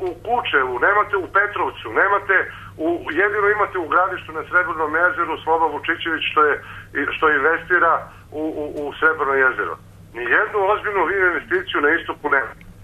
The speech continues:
U nijednom gradu nemate ozbiljnu investiciju. Jer nemate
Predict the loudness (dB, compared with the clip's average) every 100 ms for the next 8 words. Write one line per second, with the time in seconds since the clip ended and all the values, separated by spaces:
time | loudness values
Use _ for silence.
0 | -20 -20 -20 -20 -18 -6 -2 2 2 2
1 | 0 2 2 0 -2 -2 -4 -2 -2 -2
2 | -6 -6 -6 -8 -10 -10 -14 -14 -20 -16
3 | -6 0 2 2 2